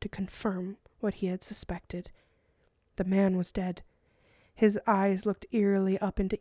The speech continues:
Eli's as the irises were frozen white.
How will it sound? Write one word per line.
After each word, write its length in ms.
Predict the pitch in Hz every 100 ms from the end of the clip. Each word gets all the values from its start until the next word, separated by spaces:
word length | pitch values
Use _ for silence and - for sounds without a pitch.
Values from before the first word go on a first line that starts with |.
| 208
Eli's 520 | 202 190 185 185 -
as 120 | 190
the 100 | - -
irises 580 | 196 196 190 - 196 -
were 100 | 185
frozen 500 | - 190 185 185 190
white. 340 | 196 185